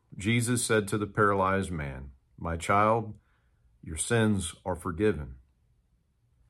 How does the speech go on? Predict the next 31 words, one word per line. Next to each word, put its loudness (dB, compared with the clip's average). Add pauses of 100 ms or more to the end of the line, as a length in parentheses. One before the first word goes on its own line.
(460)
So 6 (140)
I, -2
I 2
think 2
it's -2
important 0
to -8
picture -4
the -10
scene -2
here. -6 (100)
They're, -6 (500)
uh, -8
in -4
Peter's -2
family's -2
home -2
there 0
in -4
Capernaum. 0 (480)
Uh, -8 (640)
folks -2
have, -2 (260)
have -10
heard 2
Jesus -2 (360)
teach -2
in -4
the -6
synagogue. 4
They've -4